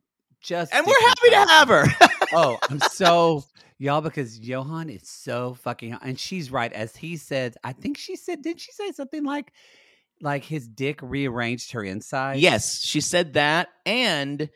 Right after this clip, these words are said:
Speaker 2: she freaked out over the, remember her freaking out over the, uh, two hundred dollar <laughs> thing of peanut, peanuts that he ate?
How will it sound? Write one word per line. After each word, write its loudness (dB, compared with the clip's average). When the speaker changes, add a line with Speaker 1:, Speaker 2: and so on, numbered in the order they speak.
Speaker 2:
she -4
freaked -4
out 4
over 0
the, -4
remember -2
her -2
freaking -2
out 2
over -2
the, -4
uh, 2
two -4
hundred -2
dollar 4
<laughs> -
thing -4
of -4
peanut, 0
peanuts -2
that 0
he 2
ate? -2